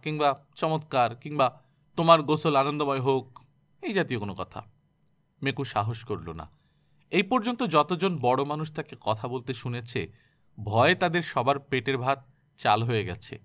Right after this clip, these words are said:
তার মাও যদি ভয় পেয়ে যান, ভয় পেয়ে যদি আর তাকে কোলে না নেন, আর আদর না করেন, মেকু কিছুতেই সেই ঝুঁকি নিতে পারে না। কিন্তু যদি সে মার সঙ্গে কথা বলতে পারত,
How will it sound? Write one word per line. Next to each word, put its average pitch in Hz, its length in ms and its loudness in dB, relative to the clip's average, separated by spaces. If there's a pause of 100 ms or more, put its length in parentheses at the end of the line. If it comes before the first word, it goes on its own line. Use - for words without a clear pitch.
(520)
তার 185 180 10
মাও 156 280 8
যদি 175 240 -2
ভয় 151 220 0
পেয়ে 170 180 -2
যান, 170 220 -4 (640)
ভয় 156 220 6
পেয়ে 202 160 2
যদি 196 220 0
আর 190 60 2
তাকে 185 280 -8
কোলে 180 300 0
না 160 160 2
নেন, 180 220 -4 (500)
আর 160 140 6
আদর 165 180 6
না 185 180 2
করেন, 190 360 -4 (920)
মেকু 175 320 2
কিছুতেই 190 580 -4
সেই 156 320 -4
ঝুঁকি 110 380 -8
নিতে 113 220 -6
পারে 98 260 -4
না। 82 160 -12 (680)
কিন্তু 180 240 -4
যদি 143 300 0
সে 160 140 -4
মার 120 240 2
সঙ্গে 139 360 -8
কথা 117 240 -2
বলতে 131 240 -6
পারত, 120 400 -6